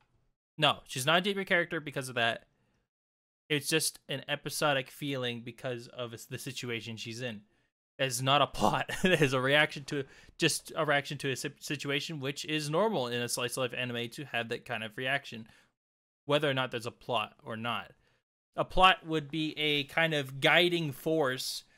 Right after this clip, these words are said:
unbeknownst to the characters, that takes them from point A to point B, whereas this anime doesn't really have a point A or a point B. It's just life.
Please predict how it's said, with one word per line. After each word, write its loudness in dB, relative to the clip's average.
unbeknownst 0
to -4
the -2
characters, -2
that -6
takes -2
them -4
from -4
point -4
A -4
to -4
point -8
B, 0
whereas 4
this -2
anime 2
doesn't -2
really 4
have 6
a 4
point 0
A 4
or 2
a 4
point -4
B. -4
It's -4
just 0
life. 2